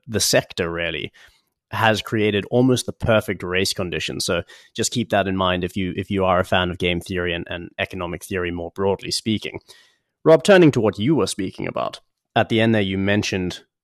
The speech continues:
making it more corporate. Discuss a little bit with me here about the, what is it in your mind that sort of is encapsulated under this, this banner of corporatization? Because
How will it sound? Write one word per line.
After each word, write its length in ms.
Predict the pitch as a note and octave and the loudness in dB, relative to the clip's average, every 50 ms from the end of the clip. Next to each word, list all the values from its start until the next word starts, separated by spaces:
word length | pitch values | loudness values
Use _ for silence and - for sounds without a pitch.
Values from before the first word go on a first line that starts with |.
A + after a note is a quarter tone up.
| _ | _
making 380 | A2 G#2 G#2 G#2+ G#2 - G#2+ G#2 | 0 2 2 2 2 0 -2 -4
it 160 | G2+ F#2 - | -2 -4 -4
more 260 | G#2 G2 F#2+ F2+ F2 - | -4 -4 -4 -4 -4 -6
corporate. 540 | - - A2 F#2+ F#2+ - - E2 D#2+ - - - - - - - _ | -8 -6 -4 -4 -4 -4 -6 -10 -12 -12 -14 -20 -20 -20 -20 -10 _
Discuss 400 | - C3+ - - - E3 - - | -4 -4 -2 -2 -2 -2 -2 0
a 40 | E3 | 2
little 240 | D#3 D#3+ D#3 D#3 C#3+ | 4 4 4 4 4
bit 100 | D3 C#3 | 4 2
with 160 | C3+ B2 - | 2 2 2
me 100 | A#2+ A2+ | 2 2
here 220 | G2+ A2+ A#2 A2 | 4 4 4 4
about 220 | G#2 G2 G#2 - - | 4 4 2 0 0
the, 160 | G#2 F#2+ - - - A#2+ G#2+ - B2 - | -2 -4 -4 -6 -10 -16 -14 -14 -14 -10
what 280 | - B2+ B2 C3 E3 - | -8 -2 2 2 2 4
is 160 | - D#3+ C#3+ C#3 | 4 2 2 4
it 120 | B2+ A2+ | 4 4
in 80 | A2+ A2 | 4 4
your 160 | G#2 G2+ G2 | 4 4 2
mind 640 | G2 G2 G#2 A#2 B2+ A#2 G2 F2 D#2+ F2+ F#2 - - _ _ _ | 2 2 2 2 2 0 0 -2 -4 -6 -8 -12 -18 _ _ _
that 220 | - G#2+ G2+ F#2+ - - _ _ _ _ _ _ _ _ | 0 2 2 2 0 -4 _ _ _ _ _ _ _ _
sort 200 | - - A#2 G#2+ | -6 -4 -2 -2
of 80 | G#2+ G2 | -2 -4
is 160 | A2 G2 G#2 | -4 -4 -4
encapsulated 840 | G#2 G2+ - - - C3 B2+ - - - G#2+ G2 F#2 F2+ F#2 F2 - | -6 -6 -6 -4 -2 -2 -2 -2 -2 -2 0 0 0 0 -2 -4 -4
under 240 | - G2+ G2+ G2 G2 | -4 -2 -2 -2 -2
this, 240 | F2 G2 F2+ - - - | -2 -2 -2 -4 -4 -4
this 200 | - G#2 F2+ - | -4 -4 -4 -6
banner 480 | F#2 - A2 G#2+ A#2+ B2 A#2+ A2+ G2 | -4 0 0 2 2 2 2 2 0
of 160 | F#2 F2+ - | 0 -2 -4
corporatization? 960 | - - B2 G#2 - - G#2 G2 G2 F#2+ F2+ F#2+ G2 G2 G2 - - E2 F2+ | -4 -2 -2 -2 -2 -4 -6 -4 -4 -4 -2 -2 -2 0 0 -2 -4 -8 -8
Because 360 | - G#2 G#2 - A#2 G#2 - | -8 -6 -4 -2 -2 -2 -4